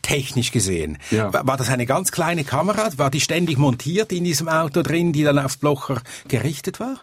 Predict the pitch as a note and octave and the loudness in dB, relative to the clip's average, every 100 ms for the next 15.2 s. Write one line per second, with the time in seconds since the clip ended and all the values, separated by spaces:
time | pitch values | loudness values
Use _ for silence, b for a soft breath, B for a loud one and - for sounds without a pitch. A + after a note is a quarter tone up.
0 | - G#2 G#2 A2+ C#3 C3+ A#2+ A#2 A#2+ C#3 | 0 2 2 2 0 2 2 4 2 2
1 | C3 B2 A2+ - - A#2 A2+ G2 G2 F#2 | 2 2 0 0 -6 -2 0 2 2 4
2 | G#2 G2+ F#2+ G2+ F2+ F2 G2+ - G2 G2+ | 4 2 0 2 2 2 -2 0 0 0
3 | F#2 - G2 - G2+ - F2 E2+ - A#2+ | -2 -2 -2 0 -2 0 -2 -2 0 4
4 | C3+ G2+ F#2+ F#2 E2 - F#2 G2+ G2 A2 | 4 2 0 0 -2 -2 0 0 0 0
5 | A#2+ B2+ E3+ G#3+ _ B B B G2+ F#2+ | 2 2 0 -4 _ B B B -2 0
6 | F#2+ G2+ G2 G2 F#2 G2+ F#2 G#2+ G#2+ G#2+ | 2 0 2 0 0 0 0 0 0 -2
7 | G#2 D3 - - B B B B B B | -2 -4 -6 -18 B B B B B B
8 | B B B - F3 F#3 E3+ D#3+ C#3 - | B B B 0 2 4 4 4 2 2
9 | E3+ E3 C#3+ D3 C3+ C3 C3 B2+ A#2+ A#2+ | 2 4 4 4 4 2 2 2 2 2
10 | A#2 A#2+ C3+ C3+ E3+ D#3+ D3+ E3 D#3 - | 0 0 0 -2 -2 -2 0 0 -2 -2
11 | D#3+ D#3+ F3 - - - - A2+ F#2+ C#3 | 0 2 0 -2 -12 -8 2 2 4 2
12 | C3+ - C3+ B2+ A#2+ B2 C3+ - D3+ B2+ | 2 2 2 2 2 2 0 0 0 2
13 | B2+ A#2+ A2+ A2+ A2 C3 D#3+ C#3+ E3 D#3 | 2 2 2 0 2 2 2 -2 -2 0
14 | C#3 A#2 C3 B2+ C3 A#2+ B2 A#2+ G#2+ D3 | 0 2 0 2 0 2 2 2 2 2
15 | E3 - | 0 -4